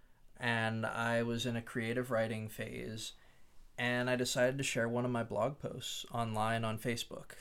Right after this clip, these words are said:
<laughs> Big, big mistake. What a big mistake that was. Uh, of course, you know, connected with my mom on Facebook. So,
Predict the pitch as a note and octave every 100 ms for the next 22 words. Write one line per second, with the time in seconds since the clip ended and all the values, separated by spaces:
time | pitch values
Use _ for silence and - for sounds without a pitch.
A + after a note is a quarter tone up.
0 | - - - - C#3+ C3 B2+ B2+ A#2+ C3
1 | B2+ A#2+ A2 - - A#2+ - - C#3+ -
2 | - - - - - C3 C3+ B2 C3 B2
3 | A#2+ - A#2+ A2 A2 A2 - G#2 A#2 -
4 | - - - - A2+ A2 A2 G#2+ - A#2
5 | A#2 - - - C3+ A2+ B2 A#2+ - A#2
6 | A2+ A2 A2 B2 C3+ F#3 G3 - - -
7 | - - - - - - - - - -
8 | - - D3+ C3+ B2 A2+